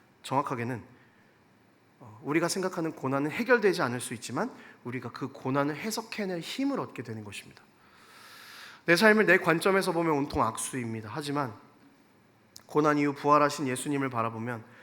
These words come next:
우리는 고난을 새롭게 해석해낼 수 있는 힘과 지혜가 생깁니다. 고난 가운데에서 우리 주님이 부활하신 것처럼 주님께서 죄로 인해 죽을 수밖에 없는 우리를 구원하셨고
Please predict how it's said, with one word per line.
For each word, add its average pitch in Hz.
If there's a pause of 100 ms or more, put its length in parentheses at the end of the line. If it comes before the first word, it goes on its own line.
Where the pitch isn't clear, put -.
(300)
우리는 131
고난을 131
새롭게 185
해석해낼 151
수 -
있는 120
힘과 147
지혜가 120
생깁니다. 107 (1300)
고난 196
가운데에서 185
우리 165
주님이 180
부활하신 165
것처럼 131 (720)
주님께서 196
죄로 180
인해 202
죽을 202
수밖에 220
없는 185
우리를 165
구원하셨고 160